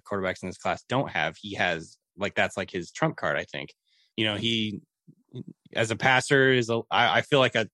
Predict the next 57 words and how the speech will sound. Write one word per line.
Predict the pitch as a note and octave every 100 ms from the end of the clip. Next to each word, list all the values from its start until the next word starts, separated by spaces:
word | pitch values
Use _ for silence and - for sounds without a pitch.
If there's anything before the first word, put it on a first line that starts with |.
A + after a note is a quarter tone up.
| F2+
just | G#2 B2 A#2
a |
tiny | - D3 C3+
bit | A#2+ -
slow | - B2 C3 C3+ - -
kind | C3+
of | A2+
processing, | A2+ A2 - B2 C#3+ C3
is | G#2+ G#2
a |
beat | G2 B2
slow | - A#2+
on | A#2+ A2
everything. | A2+ A#2+ C3 A#2+
And |
I | G2+
think | A2+ G2+
that's | G#2 -
gonna | A2
be |
something | - G#2+ G2
I | F#2+
have | F2+ -
to | -
speed | - G2
up | F#2 -
in |
the | D2+
N | D2
F | -
L. | A2 G2+ _ _ _ -
I |
think | A2 G#2+
that's | E2
probably | - G2+ D#2 D2+
possible, | D3+ D3+ D#3 D#3
but | B2+ F#2+
it's, | - -
it's | G#2 -
gonna | A2 G2
be | F2 F2+ E2+
a |
process. | E2 C#3 B2+ - B2 -
And | G2+
then, | F#2+ F2 - _ _ -
you | A#2+
know, | G2+
there, | G#2+ A2 F#2+
there | A2
has | G#2 A#2+ A2+
been | A2
talk, | A#2 A2 A2+
uh, | G2
I | F#2+
think, | A#2
of | G#2 - A2
over, | A#2 A2 G#2